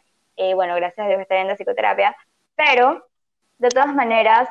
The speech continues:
eh, fue bastante frustrante, creo que es difícil, no es fácil, no es fácil conseguir un trabajo y menos con ex-, sin experiencia, eh, y,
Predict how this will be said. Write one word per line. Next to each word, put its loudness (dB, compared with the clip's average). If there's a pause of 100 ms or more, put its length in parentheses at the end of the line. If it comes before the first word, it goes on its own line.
(140)
eh, 0
fue 2
bastante -2
frustrante, 0
creo 2
que 2
es -2
difícil, -4 (320)
no -2
es -4
fácil, -4 (140)
no -4
es -8
fácil 0
conseguir 0
un -8
trabajo 2
y -2
menos -4
con -8
ex-, -12 (200)
sin -4
experiencia, -8 (380)
eh, 0 (100)
y, -4